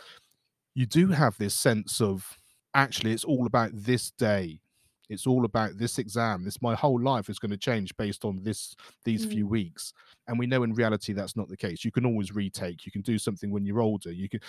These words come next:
Speaker 1: you know, but at the time, you've had your entire school system gearing up to this one thing. Of course, you're gonna be stressed. Of course, that's gonna be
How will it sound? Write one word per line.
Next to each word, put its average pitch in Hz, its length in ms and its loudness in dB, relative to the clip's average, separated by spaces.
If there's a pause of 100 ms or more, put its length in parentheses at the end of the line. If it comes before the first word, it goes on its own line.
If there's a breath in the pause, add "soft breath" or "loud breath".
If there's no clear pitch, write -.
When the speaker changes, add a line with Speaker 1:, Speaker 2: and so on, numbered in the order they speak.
(240 loud breath)
Speaker 1:
you 123 60 2
know, 92 140 2
but 117 200 2
at 123 120 4
the 123 100 -4
time, 107 540 0
you've 123 180 -2
had 123 220 0
your 117 140 2
entire 123 360 4
school 123 420 -2
system 90 580 -2 (500 loud breath)
gearing 110 360 4
up 107 160 -2
to - 100 -4
this 107 240 -2
one 107 180 -2
thing. 101 240 -2
Of 90 120 -8
course, 123 320 2
you're 98 60 -6
gonna 92 180 -4
be 87 100 -6
stressed. - 420 -4
Of 101 120 -10
course, 120 260 0
that's 92 180 -6
gonna 98 180 -2
be 92 300 -4